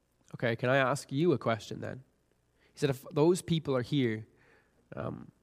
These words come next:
why not go somewhere else where those people aren't?" He said, "If you have a problem with those people, why not go somewhere else?" And I'll never forget what this guy said. He said, "Because all my friends come here. All my friends come here."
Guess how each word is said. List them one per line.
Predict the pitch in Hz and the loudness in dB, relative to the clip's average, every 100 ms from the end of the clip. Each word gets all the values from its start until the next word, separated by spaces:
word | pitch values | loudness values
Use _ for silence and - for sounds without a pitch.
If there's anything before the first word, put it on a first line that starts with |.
| _ | _
why | 127 143 | -2 2
not | 139 | 2
go | 139 135 | 0 -4
somewhere | 135 127 | -2 0
else | 120 117 - | 0 -2 -4
where | |
those | 123 120 | -6 -6
people | - 120 | -6 -4
aren't?" | 113 110 - - _ _ _ _ | -4 -6 -8 -18 _ _ _ _
He | - | -10
said, | 127 | -6
"If | 135 | 2
you | 143 | 6
have | 147 | 6
a | |
problem | 135 131 135 | 6 6 4
with | |
those | 127 120 | 2 -2
people, | 131 113 | -2 0
why | 117 | 0
not | 131 117 | 0 -2
go | 131 | -4
somewhere | 120 131 147 | -6 -6 -6
else?" | 123 - - _ _ _ _ _ - - | -8 -14 -20 _ _ _ _ _ -20 -12
And | - | -2
I'll | 131 | 2
never | 156 | 4
forget | 175 160 147 - | 2 0 0 0
what | - | -6
this | 127 | -6
guy | - 123 | -4 -4
said. | 113 - - - - - - - - _ _ _ _ _ _ | -4 -6 -6 -12 -20 -20 -20 -20 -20 _ _ _ _ _ _
He | - | -4
said, | 143 | -2
"Because | 127 143 131 | 0 0 0
all | - 131 | -2 -2
my | 135 | 0
friends | 127 - 123 120 107 | -2 -2 -2 -2 -6
come | 120 | -12
here. | 117 113 - _ _ _ _ _ _ _ _ _ _ _ _ _ _ _ _ _ _ _ - | -12 -14 -16 _ _ _ _ _ _ _ _ _ _ _ _ _ _ _ _ _ _ _ -8
All | 131 131 | -2 0
my | 127 123 | 0 -2
friends | - 110 104 - | -4 -8 -8 -14
come | - | -16
here." | 127 - | -14 -14